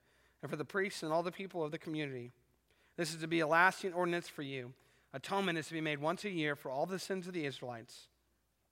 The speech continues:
And it was done as the Lord commanded Moses. I know that's a long reading, but I hope that since we read Leviticus sixteen and the, uh, the ordinance concerning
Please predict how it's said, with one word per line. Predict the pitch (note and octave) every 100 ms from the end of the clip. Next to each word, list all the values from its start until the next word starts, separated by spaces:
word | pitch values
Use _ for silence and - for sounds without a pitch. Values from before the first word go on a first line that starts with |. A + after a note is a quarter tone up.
| _ _ - -
And | D#3
it |
was | D#3 B2
done | D3 D3+
as | C#3
the | B2+
Lord | C3 C3 C3+ B2+ - _ -
commanded | D#3 C#3+ C#3+ C#3
Moses. | B2+ B2 - C3+ - - - _ _ - - _ -
I | E3
know | F#3+ G#3
that's | G#3 G#3
a |
long | F#3 G3 F#3
reading, | F3+ G#3 A3+ A#3
but | F3+ F3 E3+
I | E3
hope | D3 G3 B3+ -
that | E3 E3 E3+ E3+ - - - - -
since | - B3 G3+
we | G#3 F#3
read | F3+ F#3 G#3+
Leviticus | G#3 D#3+ F3 E3+ D#3+
sixteen | - F3+ - - G3 G3 G#3 - - - - -
and | E3+ F3 F3 E3 E3+
the, | E3+ E3+ D#3+ D#3+
uh, | D#3 E3 D#3+ D3+ D#3 - _ _
the | D3+ E3+
ordinance | F#3+ G#3 F3 D#3+
concerning | - F#3 - - G#3 F3+ E3+